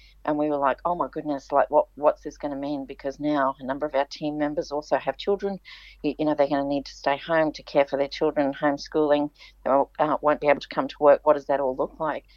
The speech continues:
And we sent out a, a, a, an S M S asking for people to give us an indication about their ability to continue to come to work, you know, fill their shifts, et cetera. And the response rate was extraordinary,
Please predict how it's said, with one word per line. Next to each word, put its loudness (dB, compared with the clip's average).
And -2
we 0
sent 0
out 6
a, 0
a, 0
a, -6
an -6
S -8
M -6
S -4
asking -6
for -12
people -6
to -10
give -2
us 0
an -2
indication -4
about 0
their 2
ability -4
to -18
continue -8
to -8
come -4
to -8
work, 4
you -4
know, 0
fill 0
their 0
shifts, -6
et -10
cetera. 2
And 2
the 4
response -4
rate -2
was -4
extraordinary, 2